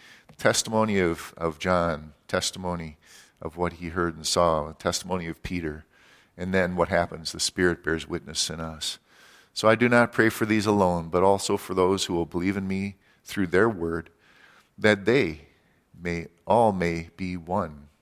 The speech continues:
as you, Father, are in me, and I in you, that they also may be one in us,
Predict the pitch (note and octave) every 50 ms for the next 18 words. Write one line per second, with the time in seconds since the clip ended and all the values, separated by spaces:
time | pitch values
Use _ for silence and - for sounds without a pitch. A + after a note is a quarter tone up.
0 | _ _ _ _ _ _ _ _ _ _ _ - - F2 D#2+ D#2+ F2+ F2+ F#2+ F#2+
1 | - - F2 F2+ F2+ F2+ G2+ G2+ - - E2 E2+ F#2+ G#2 G#2+ F2+ D#2+ D#2+ D#2+ E2+
2 | F#2 F2+ _ _ _ _ _ _ _ _ - F2+ - C#2 D2+ E2 E2+ F#2 G2+ G2+
3 | F#2 E2 D#2+ D#2+ D#2+ E2 F2 - _ _ _ _ - - E2 - - F#2 F2+ F2+
4 | F#2 F#2+ - - G2 F#2 F2+ F2 E2 E2+ E2 - F2+ E2+ E2 D#2+ - - E2 F2+
5 | F2 F#2 F2 C#2+ D#2 - - - -